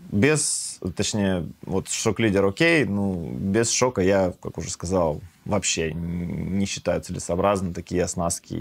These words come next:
использовать. Просто в-, они будут гораздо тяжелее вылетать, и на течение вам будет очень-очень трудно. Поэтому вот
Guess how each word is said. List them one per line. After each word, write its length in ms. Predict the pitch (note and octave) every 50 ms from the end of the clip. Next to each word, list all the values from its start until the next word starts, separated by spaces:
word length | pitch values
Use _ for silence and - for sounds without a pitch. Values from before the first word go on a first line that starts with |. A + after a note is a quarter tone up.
| - - -
использовать. 640 | - - - - E2+ E2+ - D#2+ D#2 - - - _ _
Просто 300 | - E2 - - - F2
в-, 260 | E2+ - - - -
они 220 | - G2+ G#2 G#2
будут 200 | G2 G2 G2+ F#2+
гораздо 340 | F2+ G#2 A2 G#2+ G2+ F2+ E2+
тяжелее 360 | F#2 F#2+ F2+ F#2+ G2 F#2+ F#2
вылетать, 640 | F2+ F#2 F#2+ F#2+ F#2+ - C3 C3+ C3+ C3+ C3+ - - -
и 100 | G2 F2+
на 120 | E2 E2
течение 400 | - - - - G2+ G2 F#2+ E2+
вам 120 | E2+ E2+
будет 220 | E2 - F2 E2+ -
очень-очень 840 | - F2+ F#2+ F2 E2 - - - - F2 F2+ E2+ - - F2 - -
трудно. 380 | - - E2+ D#2+ - - - - - - - - - - _
Поэтому 480 | G2 A2+ C3 - B2 A2 G#2 G2+ G2
вот 140 | F#2 F#2 -